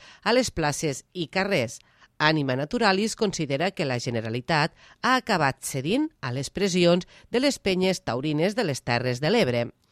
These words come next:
Ànima Naturalis considera que davant el resultat del nou reglament dels correbous publicat el passat setze de maig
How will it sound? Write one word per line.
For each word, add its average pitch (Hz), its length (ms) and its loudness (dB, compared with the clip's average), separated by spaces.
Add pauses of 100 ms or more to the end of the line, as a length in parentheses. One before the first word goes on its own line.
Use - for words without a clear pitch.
(560)
Ànima 196 500 6
Naturalis 180 680 2
considera 196 560 2
que 240 100 -2
davant 151 300 2
el 113 80 -2
resultat 120 480 -2 (320)
del 175 160 2
nou 254 240 2
reglament 180 480 0
dels 135 240 -8
correbous 147 560 0
publicat 135 560 -4
el 127 80 -2
passat 151 400 -2
setze 208 400 -2
de 147 80 -2
maig 180 300 0